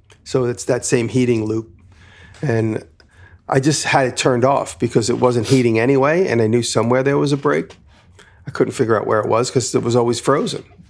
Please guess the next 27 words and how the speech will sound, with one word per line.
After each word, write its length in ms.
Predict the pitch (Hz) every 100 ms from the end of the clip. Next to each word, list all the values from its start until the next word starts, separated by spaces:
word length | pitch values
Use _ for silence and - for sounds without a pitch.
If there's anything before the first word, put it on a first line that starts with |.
| -
So 360 | - 113 120 - - 131
I 40 |
was 120 | 113
just 180 | 104 -
had 80 | 113
to 40 | 117
wait 180 | 120
till 140 | - 110
it 60 |
thaws. 340 | - 127 117 107
So 100 | 110
yesterday 480 | 113 127 - 117 110
on 100 | 110
a 60 |
whim, 220 | 117 117
I 60 | 113
said 200 | 107 104
to 80 | 104
Taylor, 260 | - 110 113
I 40 |
said, 180 | - - - - - - _ _ _
"I'm 120 | 262
gonna 180 | 311 247
just 180 | 165 -
see 160 | 127 113
if, 200 | - 110
uh, 180 | 117